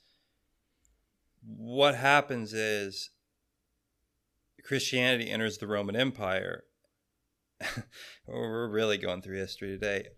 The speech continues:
Christianity enters the Roman Empire, and now what we think of as a lot of virtues would be foreign to the virtues of a polytheistic Rome or Greece.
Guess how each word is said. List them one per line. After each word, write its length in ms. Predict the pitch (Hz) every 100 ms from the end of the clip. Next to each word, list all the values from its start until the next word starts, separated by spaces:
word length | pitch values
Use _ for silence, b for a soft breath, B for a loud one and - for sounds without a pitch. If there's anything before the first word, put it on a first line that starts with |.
| -
Christianity 640 | - 143 - 147 143 131
enters 300 | 120 120 107
the 100 | 107
Roman 260 | 107 107 113
Empire, 680 | 123 113 107 101 98 - -
and 140 | 107
now 240 | 113 113 110
what 280 | 113 117 110
we 200 | 139 165
think 280 | - 127 120
of 160 | 110
as 120 | 104
a 60 | 107
lot 160 | 104 101
of 100 | 95
virtues 540 | 117 120 113 104 98
would 180 | 104 98
be 100 | 107
foreign 400 | - 117 113 104
to 80 | 104
the 100 | 98
virtues 460 | 107 101 107 98
of 100 | 98
a 80 | 95
polytheistic 800 | 95 104 98 98 101 95 - 95
Rome 260 | 95 95 92
or 60 | 90
Greece. 500 | 98 98 92 -